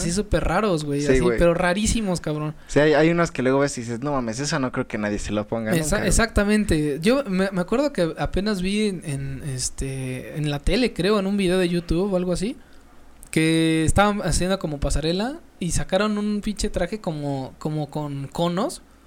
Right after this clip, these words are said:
Speaker 1: O sea, bueno, como, no sé, como, como trapezoides así
Speaker 2: <laughs>
Speaker 1: unidos.
Speaker 2: Ajá.
Speaker 1: Y la persona iba caminando, pero se, o sea, bien raro, güey. O sea, yo dije, "Cabrón,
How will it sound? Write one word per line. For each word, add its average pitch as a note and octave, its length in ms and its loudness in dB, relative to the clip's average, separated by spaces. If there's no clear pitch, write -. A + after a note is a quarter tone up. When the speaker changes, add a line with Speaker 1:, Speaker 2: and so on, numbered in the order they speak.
Speaker 1:
O D#3 40 -2
sea, F#3 140 2
bueno, G#3 360 -2
como, F#3+ 260 0
no G3 180 -2
sé, B3+ 120 -6
como, A#3+ 220 -6
como F3+ 200 -2
trapezoides F#3 840 2
así D#3+ 220 2
Speaker 2:
<laughs> - 0 -
Speaker 1:
unidos. G#3 540 2
Speaker 2:
Ajá. A#2 340 -8
Speaker 1:
Y F3 60 0
la F3 120 2
persona F3+ 260 2
iba A3 140 0
caminando, E3 540 -2
pero E3 160 2
se, D#3+ 180 -6
o F#3+ 60 -6
sea, F#3+ 140 0
bien F#3+ 320 0
raro, C4+ 360 0
güey. G#3+ 380 0
O E3+ 40 0
sea, F#3 100 -2
yo A#3 140 -2
dije, B3+ 320 -2
"Cabrón, C4+ 380 -2